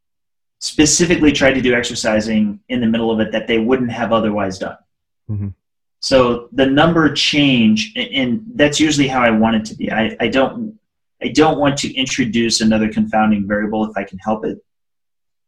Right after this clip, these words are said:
Speaker 1: That said, uh, I would, I would recommend that people not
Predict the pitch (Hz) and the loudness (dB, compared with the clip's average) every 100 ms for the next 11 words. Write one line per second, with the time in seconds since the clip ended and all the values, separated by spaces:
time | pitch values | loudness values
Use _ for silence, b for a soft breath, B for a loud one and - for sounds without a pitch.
0 | _ _ _ _ _ - 110 131 147 151 | _ _ _ _ _ -16 2 4 4 2
1 | - - - _ - - - 123 131 180 | -6 -12 -14 _ -12 -6 0 2 2 0
2 | 170 - _ _ _ _ _ 120 117 113 | -4 -10 _ _ _ _ _ 0 4 4
3 | 113 113 - _ - 131 139 135 135 127 | 4 0 -6 _ 4 6 6 4 4 4
4 | 123 120 110 - _ _ _ _ - 127 | 4 0 -4 -10 _ _ _ _ -2 2
5 | 127 131 127 120 117 107 - - 101 120 | 4 4 4 4 2 -2 -10 -18 -14 -2
6 | 135 147 160 139 120 117 123 151 156 160 | 0 2 0 0 2 2 0 -4 -6 -12
7 | _ _ _ _ 120 123 117 113 110 - | _ _ _ _ -4 0 2 0 -2 -8
8 | _ - 131 - 123 117 113 117 - - | _ -10 -8 -4 -2 0 0 0 -2 -8